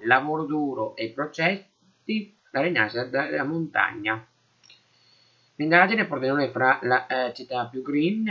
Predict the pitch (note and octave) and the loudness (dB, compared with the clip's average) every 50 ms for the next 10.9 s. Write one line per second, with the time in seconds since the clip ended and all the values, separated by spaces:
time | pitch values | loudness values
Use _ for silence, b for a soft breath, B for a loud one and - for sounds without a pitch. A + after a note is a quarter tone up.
0 | D#3+ D3 - A#2 B2+ C3 C#3 - - _ _ - D3+ - - - A2+ G#2 G#2 G#2 | 0 -2 -2 -2 -2 -2 -2 -4 -10 _ _ -6 -6 -6 -6 -8 -8 -8 -6 -6
1 | G#2 G#2 G#2+ G#2+ G#2+ - A2+ A#2 A#2 A2+ A2+ A2+ A2+ A#2 A#2 A2+ - - _ _ | -6 -6 -6 -6 -6 0 4 4 6 6 6 6 6 4 4 2 -2 -10 _ _
2 | _ _ _ _ _ _ _ _ _ _ _ _ _ _ _ B2 C3 B2 - E3+ | _ _ _ _ _ _ _ _ _ _ _ _ _ _ _ -6 -2 2 2 2
3 | D3 D#3 D3 C#3+ C#3+ C#3+ D3+ - D#3+ D#3 - - E3 F#3 G3+ G3 G3+ G3 G#3+ A3 | 2 0 -2 0 0 -2 -2 -2 -4 -6 -6 -2 0 0 0 0 -2 -10 -14 -8
4 | G#3 A3+ A3+ G#3+ F3 C#3+ C3 A#2+ A#2+ C3 B2+ B2+ C#3+ F3 F3 E3 D#3 C#3+ - C3+ | -4 -2 2 2 2 2 2 -2 -2 0 2 4 4 4 2 0 -2 -2 -4 -6
5 | B2+ C#3 C3 B2+ D3+ D3+ C#3 - C3+ C#3+ C#3+ - F#3 G3 G#3+ G#3 E3 B2+ A#2+ C3 | -6 -6 -4 -2 -2 -2 -2 0 -2 -2 -2 -4 -8 -8 -6 -4 -4 -4 -4 -6
6 | B2+ - - - - _ D#3 D#3+ D#3+ D#3 D3 C#3 C#3 D#3+ E3+ D#3+ - C3+ B2+ C3+ | -8 -8 -10 -12 -8 _ 4 6 6 6 6 4 4 2 2 -2 -6 -6 -6 -4
7 | D3+ D3+ B2+ A2+ A2+ A#2+ A2+ - - C#3+ D3 C#3 B2+ A#2 - - F#3 F#3 - D#3+ | -4 -2 -4 -4 -4 -6 -8 -8 -6 -6 -6 -6 -6 -6 -6 -6 -6 -4 -4 -4
8 | D#3+ D#3+ - b b b b b b b _ E3 F3 F3+ F3 G3+ G3 F3 C3 A#2 | -4 -6 -8 b b b b b b b _ 4 4 4 4 0 -2 0 0 0
9 | A2+ G#2+ - - B2 A#2+ A#2 A#2 A2+ A2 C#3 F3+ E3+ B2+ G#2 G2+ G2+ - - A2+ | 0 -2 -4 -4 0 4 4 6 6 4 2 0 0 -2 -4 -6 -6 -6 -6 -6
10 | A2 G#2+ G#2+ - A2 G#2+ G#2+ A2+ A2 A#2 A#2 A2+ A2 A2+ A#2 A2+ A2+ - | -6 -6 -6 -8 -10 -8 -6 -2 2 4 6 6 6 4 4 2 2 -2